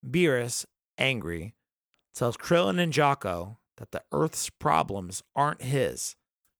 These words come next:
and they have to deal with it themselves. Whis suddenly appears beside Goku and tells him how to defeat Moro.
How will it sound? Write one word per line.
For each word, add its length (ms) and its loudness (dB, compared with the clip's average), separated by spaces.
and 140 -2
they 60 0
have 200 0
to 100 -8
deal 260 4
with 140 0
it 80 -6
themselves. 840 -4
Whis 240 0
suddenly 640 2
appears 440 0
beside 440 0
Goku 460 0
and 160 -10
tells 340 2
him 280 -4
how 300 2
to 120 -2
defeat 340 -4
Moro. 460 0